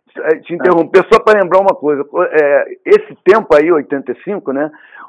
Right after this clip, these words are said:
Speaker 1: Um tempo maravilhoso que não tinha assessoria de imprensa, que hoje a gente conta
Speaker 2: É.
Speaker 1: nos dedos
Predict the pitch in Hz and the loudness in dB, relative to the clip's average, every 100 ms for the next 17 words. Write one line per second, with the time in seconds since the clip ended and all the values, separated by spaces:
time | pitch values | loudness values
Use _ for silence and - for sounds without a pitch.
0 | - 214 214 220 233 226 214 202 170 170 | -16 -14 -6 -2 -2 2 6 6 4 4
1 | 196 - 220 208 - 226 220 214 190 190 | 4 2 -6 -6 -6 -6 -2 -2 0 0
2 | 180 190 196 185 156 156 147 139 - 180 | 2 0 -2 -8 -6 -4 -6 -10 -8 -4
3 | 165 202 190 - 92 _ _ 127 127 165 | 2 4 4 0 -18 _ _ -4 -4 -6
4 | - - 160 160 151 147 117 107 185 185 | -10 -4 -2 0 0 -2 -6 2 4 4
5 | 120 | 0